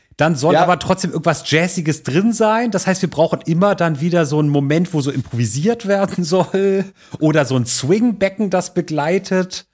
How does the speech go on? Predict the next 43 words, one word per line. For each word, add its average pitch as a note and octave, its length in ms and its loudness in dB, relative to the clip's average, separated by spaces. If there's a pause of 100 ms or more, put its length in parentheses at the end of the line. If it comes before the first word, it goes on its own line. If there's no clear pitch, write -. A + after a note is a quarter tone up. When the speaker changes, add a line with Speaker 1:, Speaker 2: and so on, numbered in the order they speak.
(120)
Speaker 2:
Also D3 160 4
ich D3+ 120 2
bin D#3+ 120 2
dieses D3 280 0
Jazzical C#3 360 2
Mood, C3+ 340 0
da C3+ 80 4
habe C3 140 2
ich B2 60 -2
wirklich C3+ 200 -2
das - 60 -6
Gefühl, C#3+ 420 0
genau, C3 200 2
du B2 120 -4
beschreibst C#3 420 0
es D3+ 120 -2
genau C3+ 260 2
so, C#3+ 240 2
das F3 300 2
ist - 120 -2
das D3 120 -2
Konzept, D#3 400 -2
was C#3+ 100 0
den C#3 160 2
Musikern C#3+ 320 0
vorgetragen B2+ 640 -2
wurde. C3 380 0 (100)
Speaker 1:
Mhm. D3 220 -2
Speaker 2:
Die C#3+ 140 2
haben D3+ 300 2
dann D3 220 2
offensichtlich C#3+ 580 -4
nicht C#3 140 -4
so C#3+ 80 2
richtig B2 320 -6
Bock A#2 200 2
drauf. D3 500 0
Es - 180 -2
klingt D#3+ 340 -2
wahnsinnig C3+ 380 2
kraftlos, B2 800 -2
vor C3 180 2
allem, C3+ 340 2